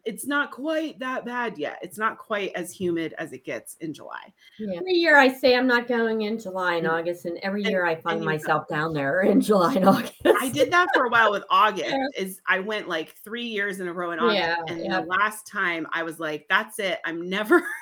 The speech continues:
Speaker 1: <laughs> I will not go." But we're going on the Wish in August, and all these people that are going on it with me are like, "Oh, we're gonna do two days at Disney before and blah, blah." And I'm like,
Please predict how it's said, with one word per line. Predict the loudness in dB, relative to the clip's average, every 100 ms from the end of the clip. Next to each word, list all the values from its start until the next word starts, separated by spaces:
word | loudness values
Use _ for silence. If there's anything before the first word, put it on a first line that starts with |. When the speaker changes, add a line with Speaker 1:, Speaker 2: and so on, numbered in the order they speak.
| 4
Speaker 1:
<laughs> | 6 6 0 _ _ _ 0
I | 0 4
will | 4 4
not | 2
go." | -2 -8 -12 -20 -20 _
But | -10
we're | -8
going | -4 -2 -2
on | 0 -2
the |
Wish | -2 -6 -10 -8
in | -8
August, | -6 -6 -4 -6 -6 -8
and | -10 -4
all | -4 -4
these | -4 -8 -10
people | -12 -14 -8 -8 -6
that | -4
are | -4
going | -4 -4 0
on | 0 -2
it | -4
with | -8 -6
me | -6 -6
are | -6
like, | -6 -8 -4
"Oh, | -2 -2
we're | -4 -4
gonna | -4 -2
do | -2 -2
two | -2 -6 -6
days | -4 -6 -6
at | -6
Disney | -6 -4 -4
before | -2 -6 -4 -2 0
and | 0
blah, | -2 -2
blah." | -4
And | -8
I'm | -10
like, | -10 -12